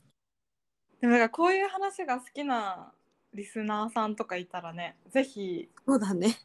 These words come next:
Speaker 1: 友達になりたいよね。
Speaker 2: いや、<laughs> こういうことばっか考えてるからね、私たちね。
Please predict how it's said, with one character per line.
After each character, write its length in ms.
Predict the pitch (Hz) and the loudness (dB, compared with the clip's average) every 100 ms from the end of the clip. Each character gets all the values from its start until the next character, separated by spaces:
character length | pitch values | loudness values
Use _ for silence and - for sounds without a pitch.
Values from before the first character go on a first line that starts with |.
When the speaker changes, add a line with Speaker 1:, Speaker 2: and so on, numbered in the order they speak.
| _ _ _ _ _ _ _ - | _ _ _ _ _ _ _ -6
Speaker 1:
友 260 | - 220 | 0 4
達 320 | 240 269 240 233 | 4 4 2 2
に 80 | |
な 100 | 220 | 2
り 80 | 220 | 0
た 180 | 226 208 | 0 0
い 60 | 165 | -2
よ 60 | |
ね。 360 | - _ - - | -6 _ 0 6
Speaker 2:
い 20 | |
や、 140 | 233 226 | 8 8
<laughs> 1500 | 196 294 381 285 - - _ _ _ _ _ _ - 571 - | 6 4 0 0 -6 -16 _ _ _ _ _ _ -16 -12 2
こ 60 | 330 | 4
う 40 | |
い 20 | |
う 40 | 349 | 8
こ 80 | 403 | 8
と 80 | |
ば 120 | 254 359 | 10 8
っ 20 | |
か 140 | 349 | 8
考 220 | 254 262 226 | 6 6 6
え 80 | 208 | 6
て 100 | 185 | 4
る 60 | |
か 100 | 170 | 2
ら 80 | 160 | -4
ね、 100 | 170 | -4
私 300 | 170 170 - | -6 -6 -10
た 60 | - | -14
ち 80 | |
ね。 160 | 160 160 | -12 -14